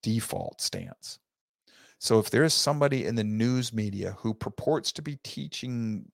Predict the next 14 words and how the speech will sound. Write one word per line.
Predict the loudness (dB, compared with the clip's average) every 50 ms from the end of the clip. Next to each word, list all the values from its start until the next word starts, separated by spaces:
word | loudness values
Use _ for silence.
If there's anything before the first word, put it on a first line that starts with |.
| _ _ _
or | 0 2 2 0 -2 -10 -16 _ _
delivering | -2 0 2 2 4 4 4 2 4
news, | 4 4 2 2 2 0
reporting | 0 0 4 4 4 6 6 4 4
news | 4 4 4 4
as | 2 0
a | 2 2
reporter, | 2 0 0 2 0 2 2 0 -2 -6 _ _ _ _ _ _ _ _ _ _ _ _ _ _ _
and | 0 4 4
they're | 4 4
committing | 4 0 0 2 2 2 0 0
fallacies, | 0 4 8 8 8 8 8 2 -2 -6 -6 -10 -14 -16 _ _ _ _ _ _ _ _ _ _ _ _ _ _ _ _ _ _ _
consider | _ -8 -4 -4 -4 -4 2 4 4
it | 4 4 0